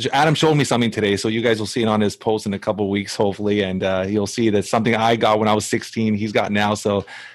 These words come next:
a little connection, and he wasn't even aware I had it, so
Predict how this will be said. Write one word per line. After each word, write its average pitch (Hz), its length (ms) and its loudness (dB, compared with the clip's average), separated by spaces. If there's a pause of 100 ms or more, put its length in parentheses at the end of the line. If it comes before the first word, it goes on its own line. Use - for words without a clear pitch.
(160)
a 127 40 0
little 139 180 4
connection, 123 540 2
and 104 100 4
he 160 140 4
wasn't 147 180 2
even 123 140 2
aware 120 180 4
I 107 60 4
had 117 200 2
it, 98 100 0
so 98 340 -4